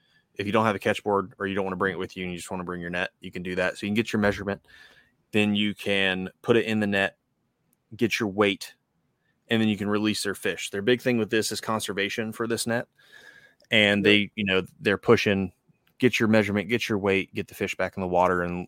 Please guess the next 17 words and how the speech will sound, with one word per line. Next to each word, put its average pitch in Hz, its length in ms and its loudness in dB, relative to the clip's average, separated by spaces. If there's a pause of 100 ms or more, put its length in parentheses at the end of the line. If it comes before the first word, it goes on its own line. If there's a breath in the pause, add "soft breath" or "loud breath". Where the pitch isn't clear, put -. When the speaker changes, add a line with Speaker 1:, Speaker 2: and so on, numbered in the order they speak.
(120)
Speaker 1:
let 92 160 -2
it, 80 140 -4
you 107 80 -4
know, 90 140 -2
stay 92 240 -2
healthy," 82 440 -8
which 104 320 -4
I'm 107 160 0
all 104 120 2
about. 92 320 -4
I'll 95 100 -6
back 92 240 -2
that 92 140 -4
a 85 60 -10
hundred 101 200 -6
percent. 92 360 -6 (600 loud breath)
Um, 87 440 -4